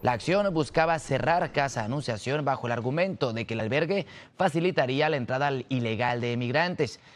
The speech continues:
El fallo del juez, además de mantener el refugio abierto temporalmente, evita que entregue la información personal de los migrantes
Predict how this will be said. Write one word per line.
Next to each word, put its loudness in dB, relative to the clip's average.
El -4
fallo 4
del 4
juez, 2
además 2
de 2
mantener 0
el 2
refugio -2
abierto -2
temporalmente, 0
evita 2
que -4
entregue 0
la -2
información -2
personal -2
de 0
los -2
migrantes -2